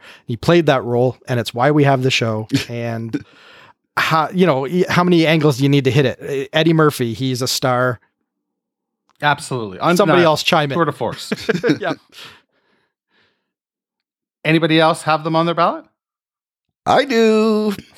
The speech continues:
Speaker 3: <laughs>
Speaker 2: You know, it's, it's, I think his, uh, rocky start on S N L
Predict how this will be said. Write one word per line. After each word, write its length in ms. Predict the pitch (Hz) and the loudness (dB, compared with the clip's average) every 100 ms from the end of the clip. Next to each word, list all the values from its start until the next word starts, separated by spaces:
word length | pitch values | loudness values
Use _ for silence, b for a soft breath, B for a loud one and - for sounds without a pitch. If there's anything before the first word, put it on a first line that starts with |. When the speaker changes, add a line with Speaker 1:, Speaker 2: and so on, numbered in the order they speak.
| - | -10
Speaker 3:
<laughs> 100 | 190 - 214 151 - - B B B B B - | -10 -6 -10 -10 -16 -20 B B B B B -2
Speaker 2:
You 120 | 127 | 2
know, 180 | 131 127 | 4 2
it's, 400 | - - - - | 0 -2 -4 -2
it's, 520 | 127 123 - - - - _ _ - | -4 -2 -2 0 -2 -6 _ _ -2
I 120 | 123 | 0
think 320 | 143 143 135 | 2 0 -2
his, 800 | 107 120 117 117 110 98 - - | -4 2 4 4 2 0 -2 -2
uh, 380 | - 98 98 95 92 | 0 2 4 2 2
rocky 400 | 101 120 127 107 | 0 0 0 -4
start 520 | - - 101 92 - _ _ _ _ _ _ - | -2 2 2 2 -4 _ _ _ _ _ _ -2
on 120 | 98 | 2
S 220 | 98 92 | 2 0
N 120 | 95 | -2
L 440 | 95 90 87 82 | 2 2 2 -2